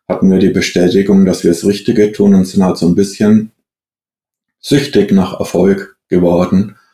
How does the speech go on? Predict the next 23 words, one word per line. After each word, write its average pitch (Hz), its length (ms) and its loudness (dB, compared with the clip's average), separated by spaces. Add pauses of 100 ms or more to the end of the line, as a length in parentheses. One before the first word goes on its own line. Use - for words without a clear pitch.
(160)
Das - 160 -10
heißt, 90 260 -2
Wachstum 101 600 2
war 85 220 0
für - 220 0
uns 110 400 0
irgendwo 98 540 2
halt 104 260 -2 (340)
die 90 60 0
Bestätigung, 92 760 2
dass 87 200 -4
wir 90 100 2
das 82 200 -2
Richtige 87 480 -2
tun. 120 500 0 (280)
Und 90 200 -2
da 80 120 0
hatten 95 240 2
wir 87 120 0
einfach 82 340 -4 (140)
ultra 101 540 2
Spaß - 460 -6
bei. 87 360 -4